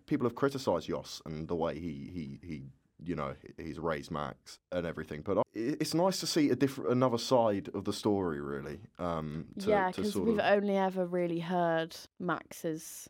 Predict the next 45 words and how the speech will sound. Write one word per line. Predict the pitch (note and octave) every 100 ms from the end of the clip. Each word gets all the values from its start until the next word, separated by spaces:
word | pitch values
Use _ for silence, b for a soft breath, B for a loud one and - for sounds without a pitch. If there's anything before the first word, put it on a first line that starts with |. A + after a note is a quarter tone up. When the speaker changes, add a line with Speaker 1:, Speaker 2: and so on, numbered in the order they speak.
| _ _ -
Speaker 1:
Yeah, | B2
but |
you | A#2+
ha-, | D3+ C3+
we | C3+
haven't | D3 D#3
even | C3
heard | B2
Speaker 2:
story. | G#2+
Speaker 1:
much | G#2+ G#2+ - -
of | G#2+ G#2+ G#2
Max. | D#2+ D2 -
It's | G#3+
Speaker 2:
Yeah, | G#3 D3
Speaker 1:
just | C#3 -
a | D3
Speaker 2:
no, | G3 D#3
we |
Speaker 1:
cou-, | E3
<laughs> | F#3+
Speaker 2:
haven't. | G3 F#3+
Speaker 1:
a | D#3
couple | D3+ B2+ B2+
of | A#2+
little | A2+ A2
things | A#2 G#2+
he, | G2 F#2+
he's | A2+
blurted | - G2 F#2 E2 F2+
out. | G2 D2 -
Um, | F#3+ B -
Speaker 2:
Yeah. | G3 - C3 F#2+
Speaker 1:
but, | A#2 - b b b b _
but | B2 -
no, | C#3+
it's, | A2 - C#3
uh, | B2 A#2 - - _ _ _ _ _
uh, | A2+ A#2
but | C3+
yeah, | C#3 B2 F#2+
'cause | - A2
normally | C#3 D3+ D3 A#2+ G2+ F#2
people, | C#3+ C#3 C3+ G#2+ -
people | D3+ C#3 B2
portray | B2 - B2 A2+